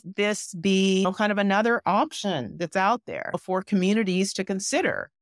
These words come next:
You know, you know, and I think a lot of people were shocked, but all those that kind of did approve, kind of said, "Wow, if any community should melt down a statue, it should be <laughs> Charlottesville melting down the Robert E. Lee statue,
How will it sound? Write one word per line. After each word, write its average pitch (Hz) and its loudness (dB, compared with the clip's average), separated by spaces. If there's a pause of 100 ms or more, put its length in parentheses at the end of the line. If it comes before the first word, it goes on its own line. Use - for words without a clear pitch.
You 180 0
know, 151 2
you 202 2
know, 190 2
and 180 2
I 180 0
think 208 0
a 185 0
lot 185 4
of 202 -6
people 208 0
were 165 2
shocked, 240 0
but 185 0
all 170 2
those 180 0
that 175 -2 (160)
kind 185 0
of 151 -2
did 185 2
approve, 254 0
kind 185 0
of 165 0
said, 156 -2
"Wow, 156 2
if 147 -4
any 269 -2
community 214 0
should 156 -4
melt 175 0
down 180 2
a 180 2
statue, 139 -2
it 147 -2
should 226 0
be 285 2
<laughs> - -
Charlottesville 254 0
melting 190 0
down 170 0 (320)
the 214 0
Robert 175 0
E. 170 -2
Lee 151 -2 (380)
statue, - -4